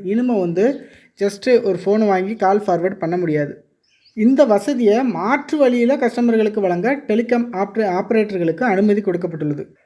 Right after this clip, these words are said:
அதாவது, உங்க நம்பருக்கு வரும் கால்களை மற்றொருவருக்கு ஃபார்வேர்ட் செய்து கொள்ள முடியும் இதுக்கு முன்னாடி. இனிமே வந்து அந்த, அந்த ஈஸி மெத்தட்ல முடியாது. அது கால் ஃபார்வேர்டு பண்றதுக்கு வேற ஆப்ஷனை கொடுப்பாங்க. So, இந்த மாதிரி யூ எஸ் எஸ் டி மூலமா, கால் ஃபார்வேர்டிங் மூலமா உங்களை ஈஸியா ஏமாத்திர முடியும்.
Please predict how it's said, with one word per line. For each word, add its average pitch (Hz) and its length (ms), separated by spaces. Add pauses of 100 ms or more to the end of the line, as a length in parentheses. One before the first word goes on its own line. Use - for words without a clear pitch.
(240)
அதாவது, 202 380
உங்க 208 240
நம்பருக்கு 208 440
வரும் 190 180
கால்களை 196 440
மற்றொருவருக்கு 190 880
ஃபார்வேர்ட் 202 300
செய்து 180 320
கொள்ள 196 400 (380)
முடியும் 196 360
இதுக்கு 190 320
முன்னாடி. 180 380
இனிமே 214 340
வந்து 185 260
அந்த, 180 420
அந்த 175 240
ஈஸி 226 300
மெத்தட்ல 196 360
முடியாது. 165 520 (1160)
அது 170 180
கால் 208 380
ஃபார்வேர்டு 220 380
பண்றதுக்கு 185 360
வேற 240 360
ஆப்ஷனை 233 320
கொடுப்பாங்க. 170 460 (680)
So, - 180
இந்த 233 160
மாதிரி 233 280
யூ 240 140
எஸ் 240 140
எஸ் 214 160
டி 208 180
மூலமா, 202 500
கால் 202 260
ஃபார்வேர்டிங் 196 520
மூலமா 180 280
உங்களை 196 320
ஈஸியா 226 120
ஏமாத்திர 208 540
முடியும். 151 260